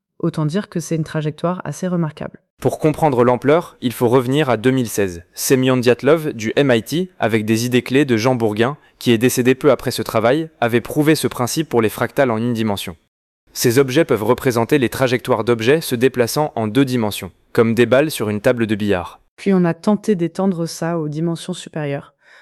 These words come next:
Speaker 1: lors d'un atelier organisé au New Jersey. Et là, le souvenir est clair pour Frédéric No, mathématicien à Sorbonne Université, qui y assistait.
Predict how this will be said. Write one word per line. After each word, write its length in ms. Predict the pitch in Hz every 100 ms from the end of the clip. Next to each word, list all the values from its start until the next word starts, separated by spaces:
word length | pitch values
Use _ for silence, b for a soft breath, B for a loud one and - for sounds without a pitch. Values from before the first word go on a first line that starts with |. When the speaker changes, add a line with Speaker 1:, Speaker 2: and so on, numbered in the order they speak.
| b -
Speaker 1:
lors 200 | 165 160
d'un 160 | 156
atelier 420 | 147 143 160 170
organisé 640 | 160 151 156 156 151 185 190
au 140 | 156
New 160 | 180 190
Jersey. 460 | 190 180 151 143 _ _ _ _ _
Et 100 | -
là, 120 | 160 196
le 120 | 170
souvenir 440 | - 175 175 185
est 80 | 160
clair 420 | 160 180 190 -
pour 160 | - -
Frédéric 440 | - 180 180 170
No, 220 | 156 151 b b b -
mathématicien 840 | 185 196 196 180 180 - 170 170
à 100 | 147
Sorbonne 400 | - 165 165 175
Université, 680 | 170 165 160 - 165 151 165 b b
qui 160 | - 190
y 40 |
assistait. 600 | 175 170 170 - 151 156